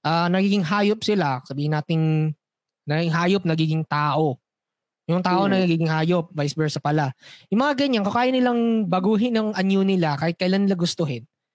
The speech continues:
Speaker 1: at di sila naapektuhan, ano yan, animagus yung mga yan.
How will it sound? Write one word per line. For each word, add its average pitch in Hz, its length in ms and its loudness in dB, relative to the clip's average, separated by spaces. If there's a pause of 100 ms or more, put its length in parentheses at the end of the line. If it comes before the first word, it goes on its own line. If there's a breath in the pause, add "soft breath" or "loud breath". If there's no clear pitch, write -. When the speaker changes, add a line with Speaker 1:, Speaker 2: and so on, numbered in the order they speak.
(180)
Speaker 1:
at 147 80 -6
di 196 160 2
sila 220 160 0
naapektuhan, 180 720 -2 (960)
ano 175 140 0
yan, 202 180 0
animagus 165 520 0
yung 156 120 -2
mga 123 140 -4
yan. 127 160 -4